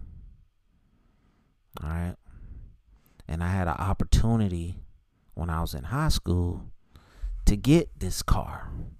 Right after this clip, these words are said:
The guy, he wanted, like, two grand for it. And I got talked out of it.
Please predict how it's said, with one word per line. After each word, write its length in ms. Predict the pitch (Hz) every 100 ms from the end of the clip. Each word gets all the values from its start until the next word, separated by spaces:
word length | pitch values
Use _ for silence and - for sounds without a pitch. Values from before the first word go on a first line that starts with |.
| - _ _ _ _ _ _ - - - _ _ _ _ _ _ _
The 100 | -
guy, 320 | 90 92 98
he 100 | 95
wanted, 340 | 101 98 98 82
like, 220 | 85 87
two 180 | - 113
grand 420 | 117 135 131 107
for 280 | - - -
it. 120 | - - - - - - - - - - - - - - -
And 180 | 85
I 80 | 85
got 200 | 87 92
talked 300 | - 92 82
out 180 | 90 82
of 200 | 80 65
it. 100 | 60